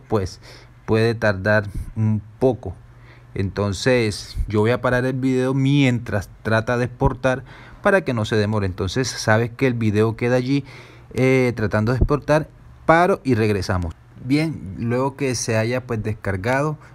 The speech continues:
o exportado, tenemos varias opciones. Una de ellas es enviarla por aquí por WhatsApp.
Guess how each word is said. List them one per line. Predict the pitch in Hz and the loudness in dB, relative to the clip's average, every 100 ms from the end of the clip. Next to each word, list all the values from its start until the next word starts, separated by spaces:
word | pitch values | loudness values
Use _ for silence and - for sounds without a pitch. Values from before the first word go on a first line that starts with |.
| - | -6
o | 123 | -2
exportado, | 113 113 90 123 127 143 - - | -2 -4 -4 -2 -2 -2 -6 -6
tenemos | 107 107 110 | -2 0 0
varias | 110 113 | 0 0
opciones. | 107 - 120 101 - | -4 -4 -4 -4 -4
Una | 123 127 | -4 -2
de | 127 | -2
ellas | 123 127 127 - | -2 -2 -4 -6
es | 113 107 | -4 -2
enviarla | 110 113 110 113 113 | 0 0 0 -2 -2
por | 98 | -4
aquí | 87 101 | -4 -8
por | 95 - 117 120 123 120 - - - | -6 -2 0 2 0 -2 -8 -18 -2
WhatsApp. | 127 135 - 131 135 | 0 0 0 -2 -2